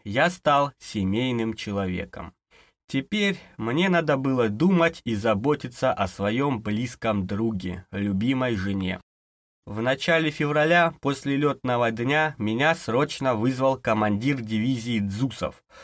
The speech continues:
Он сразу же, как только я вошел к нему, без объяснения приказал: «Покрышкин, сдавай полк,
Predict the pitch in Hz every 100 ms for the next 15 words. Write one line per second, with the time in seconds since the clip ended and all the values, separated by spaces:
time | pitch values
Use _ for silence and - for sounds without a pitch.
0 | - _ 202 240 185 120 127 120 120 113
1 | 117 120 _ 165 180 - 160 143 139 131
2 | 120 120 - 131 117 - 104 107 156 190
3 | 180 104 107 117 101 107 104 143 165 151
4 | 139 117 117 120 101 95 87 - _ _
5 | _ 127 131 165 165 - 101 - _ -
6 | 101 143 180 160 131 139 117 92